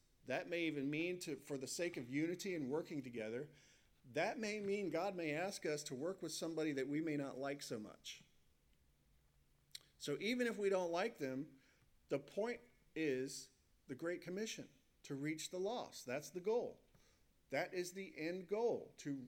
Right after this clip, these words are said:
to seek and save the lost. But if God calls us to work with somebody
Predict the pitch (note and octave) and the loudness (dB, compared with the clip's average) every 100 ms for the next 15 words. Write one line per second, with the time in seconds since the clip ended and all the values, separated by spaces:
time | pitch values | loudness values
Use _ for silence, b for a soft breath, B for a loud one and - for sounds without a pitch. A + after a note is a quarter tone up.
0 | - - C3 - D#3 D#3 G2+ - C3 C3+ | -10 -4 -2 0 -2 -2 -4 -2 0 0
1 | D3+ F3+ G#3 A#3+ G#2+ - - B B B | 0 0 0 0 -2 -6 -18 B B B
2 | B - C3 C3 F3 G3 A#3 - G#3+ F#3+ | B -4 -4 -2 -2 -2 -2 0 2 2
3 | G3 - D3 D3+ A3 G3 D#3+ - B2+ A2 | 2 0 -2 0 0 -2 -4 -2 -2 -4
4 | G2+ A2+ | -6 -8